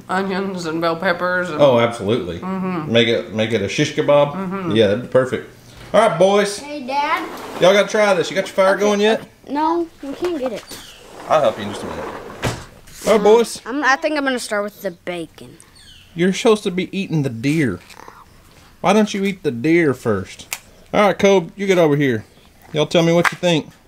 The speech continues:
Speaker 3: Mm, mm. That's good.
Speaker 2: Is it worth having?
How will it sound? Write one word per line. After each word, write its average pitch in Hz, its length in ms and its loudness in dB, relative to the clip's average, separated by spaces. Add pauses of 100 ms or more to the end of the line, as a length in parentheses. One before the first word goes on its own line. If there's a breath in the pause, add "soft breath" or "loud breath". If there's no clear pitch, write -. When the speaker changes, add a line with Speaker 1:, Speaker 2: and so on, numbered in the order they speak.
(160)
Speaker 3:
Mm, 269 400 -2 (440)
mm. 254 360 0 (1500)
That's 240 540 -2
good. 226 300 -2 (2500)
Speaker 2:
Is - 1900 -18
it - 20 -4
worth 143 220 4
having? 196 300 4